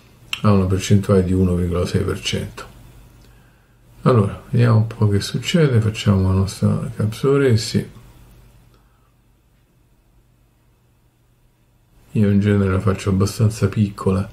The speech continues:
perché, eh, voglio che copra comodamente il piatto della lente, in quanto altrimenti la lente si può spostare in avanti e poi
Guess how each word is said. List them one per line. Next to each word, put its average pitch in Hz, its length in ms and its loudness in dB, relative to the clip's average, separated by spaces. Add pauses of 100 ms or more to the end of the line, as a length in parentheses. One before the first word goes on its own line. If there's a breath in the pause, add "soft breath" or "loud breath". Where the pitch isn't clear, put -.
(600 loud breath)
perché, 95 600 -2 (220)
eh, 101 200 -4
voglio 95 460 0
che 95 320 0 (300)
copra 101 680 -2
comodamente 98 1120 2
il 98 140 -4
piatto 95 480 -2
della 110 200 2
lente, 92 420 -4
in 101 100 -4
quanto 98 540 -2 (540 loud breath)
altrimenti 98 760 0 (460 loud breath)
la 107 80 -2
lente 104 260 0
si - 120 -6
può 95 120 0
spostare 98 500 -2
in 110 60 2
avanti 87 460 -2
e 95 60 2
poi 90 420 -2